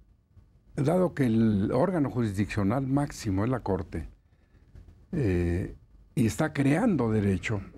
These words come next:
el caso específico del derecho familiar, yo creo que podemos hablar de un derecho familiar jurisprudencial en el que todas las normas de los diferentes códigos han sido superadas por todas las resoluciones de la Corte,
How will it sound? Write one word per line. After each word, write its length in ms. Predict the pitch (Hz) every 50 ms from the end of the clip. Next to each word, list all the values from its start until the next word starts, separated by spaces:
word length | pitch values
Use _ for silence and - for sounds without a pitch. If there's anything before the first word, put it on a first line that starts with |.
| - _ _ - - - _ - - - -
el 180 | 120 117 113 107
caso 200 | 143 151 151 127
específico 600 | - - 123 104 92 135 127 151 143 - 120 110
del 140 | 107 101 98
derecho 240 | 117 131 - 135 113
familiar, 580 | 104 110 107 104 98 95 101 110 117 120 - - - - - - _ _ - - - -
yo 100 | 131 123
creo 140 | 131 139 -
que 60 | -
podemos 340 | - 120 117 123 127 104 120
hablar 260 | 117 104 113 120 120
de 60 | 127
un 80 | 123 110
derecho 340 | 110 117 120 - - 123
familiar 500 | 95 107 117 104 107 104 104 113 123 135
jurisprudencial 1040 | - - 135 120 107 92 - - 110 107 104 101 98 87 - 117 120 113 113 120 120 - - - _ _ _ _ _ _ - -
en 160 | 139 120 117
el 180 | 117 110 107
que 320 | - - 117 110 110 - - - - - _ _ _ _ _ _ _ _ _ - - -
todas 220 | - 170 185 170
las 160 | 151 131 107 135
normas 680 | 156 156 147 139 139 143 151 147 - - - - - _ _ _ _ - - - _ _ - - _ -
de 100 | 120 110
los 160 | 110 104 98
diferentes 500 | 107 101 110 110 117 123 117 139 - -
códigos 640 | - 139 135 123 131 123 127 139 139 - - - - _ _ _ _ _ _ -
han 120 | 139 135
sido 220 | 104 143 147 139 -
superadas 680 | - 143 120 104 120 113 120 143 170 180 151 - -
por 140 | - 110 101
todas 180 | - 135 123 117
las 80 | 107 104
resoluciones 540 | 95 104 110 101 92 85 104 113 110 101
de 80 | 107 107
la 120 | 107 107
Corte, 380 | 98 - 147 160 165 - - -